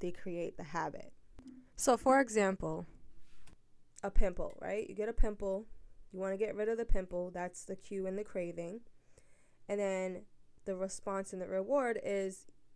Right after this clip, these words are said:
you put medication on it or you pop it and it goes down, it goes away. So the response is you pop it, the reward is it goes away.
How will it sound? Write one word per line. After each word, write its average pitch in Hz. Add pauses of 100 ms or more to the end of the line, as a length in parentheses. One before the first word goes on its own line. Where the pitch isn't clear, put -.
(420)
you 202
put 190
medication 190
on 226
it 226
or 185
you 180
pop 196
it 175 (760)
and 185 (280)
it 196
goes 180
down, 151
it 151
goes 170
away. - (680)
So -
the 175
response 190
is 180
you 170
pop 170
it, 208 (800)
the 185
reward 175
is 175
it 185
goes 175
away. 220